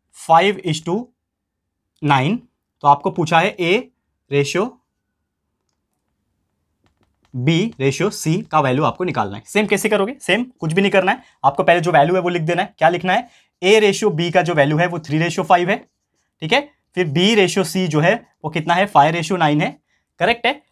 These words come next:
अब जो वैल्यूज है उसको साथ साथ लिख दो, तो three ratio five, ठीक है, और इसका फ़ाइव ratio नाइन है, तो फ़ाइव के नीचे फ़ाइव लिख दो, रेशियो नाइन लिख दो, ये कॉमन हो गया, मतलब एक ही बार लिखूंगा, तो आपका आंसर कितना आएगा? थ्री रेशियो, ये फ़ाइव को एक ही बार लिखूंगा, थ्री रेशियो फ़ाइव रेशियो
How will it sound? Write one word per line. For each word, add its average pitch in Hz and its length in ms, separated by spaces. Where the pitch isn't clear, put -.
अब - 200
जो 165 140
वैल्यूज 170 300
है 214 60
उसको 202 160
साथ 180 180
साथ 202 160
लिख 196 140
दो, 226 100
तो 143 100
three 185 240
ratio 143 360
five, 180 320
ठीक 214 120
है, 220 120
और 147 140
इसका 147 200
फ़ाइव 185 220
ratio 196 200
नाइन 180 180
है, 160 60
तो 175 100
फ़ाइव 160 220
के 180 60
नीचे 180 180
फ़ाइव 170 220
लिख 175 100
दो, 214 160
रेशियो 156 280
नाइन 151 180
लिख 156 140
दो, 196 180
ये 139 100
कॉमन 151 300
हो 170 60
गया, 185 120
मतलब 147 200
एक 139 140
ही 180 60
बार 175 140
लिखूंगा, 180 400
तो 135 60
आपका 139 200
आंसर 139 220
कितना 170 240
आएगा? 147 240
थ्री 196 400
रेशियो, 151 580
ये 143 80
फ़ाइव 147 260
को 170 100
एक 147 120
ही 175 60
बार 165 100
लिखूंगा, 165 300
थ्री 147 200
रेशियो 143 240
फ़ाइव 170 340
रेशियो 160 460